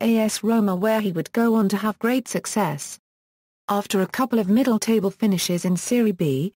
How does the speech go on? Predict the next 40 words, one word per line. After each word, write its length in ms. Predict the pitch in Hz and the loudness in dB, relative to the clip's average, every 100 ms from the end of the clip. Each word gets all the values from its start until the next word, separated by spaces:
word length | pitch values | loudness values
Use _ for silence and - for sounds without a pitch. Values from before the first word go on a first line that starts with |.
| _ - | _ -2
Genoa 480 | 226 240 202 185 - | 0 2 2 0 0
earned 280 | 185 190 | -2 -2
promotion 580 | - 208 220 233 - 180 | 0 2 2 2 0 0
during 320 | 170 202 196 | 2 0 2
the 60 | 190 | 0
nineteen 440 | 196 214 196 202 | 2 0 2 2
eighty 320 | 196 190 - 202 | 2 0 0 0
a 40 | |
Euro 400 | 180 220 208 202 | 2 2 2 2
eighty-one 480 | 208 214 262 233 233 | 0 0 2 2 2
season 420 | - 247 240 196 | 2 2 2 2
under 220 | 202 190 196 | 2 2 2
manager 420 | 214 208 196 202 | 2 0 0 0
Luigi 500 | 196 214 233 185 185 | 0 2 0 0 -2
Simoni. 640 | - 202 196 175 160 170 - _ - | -2 -2 0 0 -2 -4 -6 _ -12
The 80 | |
club 280 | 196 240 247 | -2 -2 -2
finished 380 | - 220 220 - | 0 2 2 0
as 120 | 196 | -2
runners-up 640 | 196 269 220 180 - 214 | 2 2 2 0 -2 -6
behind 420 | - 202 208 202 196 | -4 -2 0 2 2
only 380 | 220 233 220 | 4 4 4
A 100 | 240 | 2
C 280 | 233 - 220 | 0 0 2
Milan, 360 | 208 202 214 202 | 2 2 2 2
who 140 | 196 | 0
had 140 | 190 190 | 0 0
been 180 | 202 | 2
relegated 720 | 202 240 196 190 170 - 185 | 2 2 2 0 -4 -4 -6
the 80 | 180 | -6
previous 560 | - - 226 185 160 147 | -6 0 0 0 -2 -4
season 440 | - 247 180 190 | 0 0 2 0
for 140 | 185 180 | -2 -2
their 160 | 185 | -4
part 380 | - 220 208 208 | -2 -2 -2 0
in 80 | 190 | 0
the 80 | 190 | -2
Tottenham 640 | - 247 226 202 196 202 | -2 0 0 0 2 2
betting 340 | 226 233 190 190 | 2 0 0 -2
scandal. 640 | - 233 226 175 143 | 0 2 2 0 -6